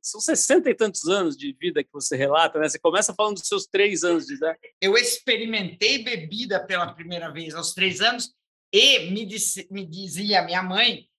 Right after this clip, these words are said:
Speaker 2: que parecia que eu tinha gostado pelo jeito que eu me comportei, tipo, "Ê, ê, ô, alá, lá, ô",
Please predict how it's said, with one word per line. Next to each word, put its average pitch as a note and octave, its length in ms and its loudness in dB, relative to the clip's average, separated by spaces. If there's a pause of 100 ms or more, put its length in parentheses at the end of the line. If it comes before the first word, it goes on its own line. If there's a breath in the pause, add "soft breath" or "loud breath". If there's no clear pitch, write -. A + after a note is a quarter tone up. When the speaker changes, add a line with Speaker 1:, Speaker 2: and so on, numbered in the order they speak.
(160)
Speaker 2:
que G#3+ 120 -8
parecia G#3+ 680 2
que C4+ 80 -6
eu B3+ 80 -4
tinha G3+ 220 -2
gostado A3 640 0
pelo B3+ 240 0
jeito G3+ 440 -8
que G#3+ 80 -12
eu G3 60 -4
me F3+ 140 -8
comportei, G3 720 0
tipo, F#3 360 -2
"Ê, A#3+ 680 4
ê, B3 40 6
ô, A#3 300 2
alá, F#3 300 2
lá, F#3+ 280 -2
ô", A3+ 320 -6